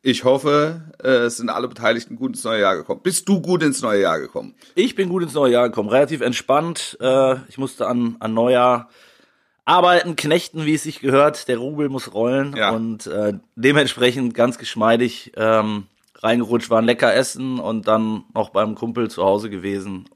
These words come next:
Speaker 2: und aber auch um, keine Ahnung, zwei Uhr in der Pofe. Also es war wirklich
Speaker 1: Also wenn ich mich, wenn ich mich erinnere, hat's ja rund um die Weihnachtsfeiertage gewisse private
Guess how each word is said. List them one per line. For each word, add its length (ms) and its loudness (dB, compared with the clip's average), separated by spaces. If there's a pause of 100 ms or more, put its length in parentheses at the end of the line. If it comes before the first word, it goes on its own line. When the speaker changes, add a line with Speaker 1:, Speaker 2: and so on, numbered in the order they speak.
(140)
Speaker 2:
und 380 -10
aber 240 -6
auch 140 -8
um, 340 -12 (500)
keine 220 6
Ahnung, 240 4
zwei 240 4
Uhr 140 8
in 60 2
der 100 4
Pofe. 440 4
Also 300 0
es 120 -10
war 200 -2
wirklich 300 -8
Speaker 1:
Also 180 2
wenn 120 4
ich 120 0
mich, 100 0 (100)
wenn 140 0
ich 140 -4
mich 100 -2
erinnere, 400 2
hat's 160 -6
ja 60 0
rund 220 0
um 80 -2
die 100 -2
Weihnachtsfeiertage 800 0
gewisse 460 -2
private 760 0